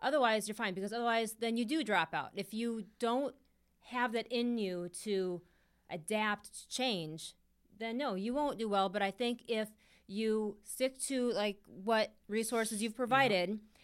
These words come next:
Speaker 1: and use your BombBomb, you know, get, you know, make a more personal
Speaker 2: BombBomb for, for our viewers that may not know what it
Speaker 1: Oh,
Speaker 2: is,
Speaker 1: sorry,
Speaker 2: it's
Speaker 1: yeah.
Speaker 2: a video email. Uh, it's, it's, it's the cat's meow. It's a great
Speaker 1: <laughs>
Speaker 2: product. It's a great way to get in front of people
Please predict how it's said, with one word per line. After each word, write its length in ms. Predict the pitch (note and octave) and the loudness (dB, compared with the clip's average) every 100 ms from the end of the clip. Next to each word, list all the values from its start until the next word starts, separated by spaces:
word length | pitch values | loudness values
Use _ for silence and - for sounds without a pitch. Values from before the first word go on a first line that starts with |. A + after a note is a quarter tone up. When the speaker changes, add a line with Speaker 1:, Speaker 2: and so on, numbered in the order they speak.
| - - | -20 -6
Speaker 1:
and 480 | A3 A3 A3 G#3 G3 | -2 0 2 0 -2
use 260 | G#3 A3+ B3+ | -2 -2 0
your 80 | B3+ | 2
BombBomb, 580 | G#3 G3 F#3+ F#3+ F#3+ G3 | 2 4 2 2 2 0
you 60 | |
know, 240 | G3 F#3+ E3 | 0 -2 -2
get, 260 | - F#3 - _ _ - | 0 0 0 _ _ -4
you 100 | G#3+ | 0
know, 320 | G3+ F#3 F3+ D#3 - | 2 2 0 -6 -6
make 240 | G3 A3+ | -2 0
a 60 | A3 | 2
more 160 | G#3 | 0
personal 800 | G#3 - D4 D4+ C4 B3+ G#3 G3 | 0 -4 -2 -2 0 0 0 2
Speaker 2:
BombBomb 480 | F#3 G3+ F#3 G3 F3 | 2 2 2 0 0
for, 300 | F#3+ F3 E3 - | -2 -4 -4 -8
for 160 | - F3 | -6 -4
our 80 | D#3 | -2
viewers 280 | E3+ E3+ D#3 | 0 0 -2
that 100 | D#3+ | -4
may 120 | E3 | -6
not 180 | D#3+ D3 | -6 -8
know 100 | E3 | -6
what 140 | D#3+ | -2
it 40 | |
Speaker 1:
Oh, 120 | G#3 E3 | 0 0
Speaker 2:
is, 100 | D3+ | 0
Speaker 1:
sorry, 200 | F#3 E3+ | 0 2
Speaker 2:
it's 60 | |
Speaker 1:
yeah. 60 | F3 | 0
Speaker 2:
a 40 | |
video 320 | F3 G3 F3+ | -2 -2 -2
email. 560 | D#3 F3+ F3 E3+ D#3+ D#3+ - - - | -4 -8 -6 -6 -6 -10 -16 -20 -16
Uh, 60 | D3 C3+ C3+ | -14 -14 -16
it's, 160 | D#3 C#3 - - E3+ | -20 -20 -20 -20 -20
it's, 200 | D3+ - _ - - | -20 -20 _ -20 -20
it's 140 | D3+ | -20
the 80 | - | -20
cat's 440 | - - F3 - D#3+ | -10 -2 -2 -2 -4
meow. 400 | D#3 D3+ D3 D3 | -2 0 0 -2
It's 140 | - | -4
a 40 | |
great 360 | B2 C#3+ E3+ E3 | -6 -2 -2 -2
Speaker 1:
<laughs> 60 | D#3 | -2
Speaker 2:
product. 520 | D#3+ - - A3 A3 G#3+ G#3 | 2 4 4 4 2 2 -2
It's 80 | D#3+ | -4
a 40 | |
great 300 | C#3 E3 E3+ | -2 0 0
way 100 | D3+ | 0
to 60 | D3+ | -2
get 140 | D3 | -2
in 60 | D3 | -4
front 220 | C#3 D#3 | -2 -2
of 80 | C#3+ | -2
people 460 | D#3 D3+ D#3+ D3 | -2 0 2 0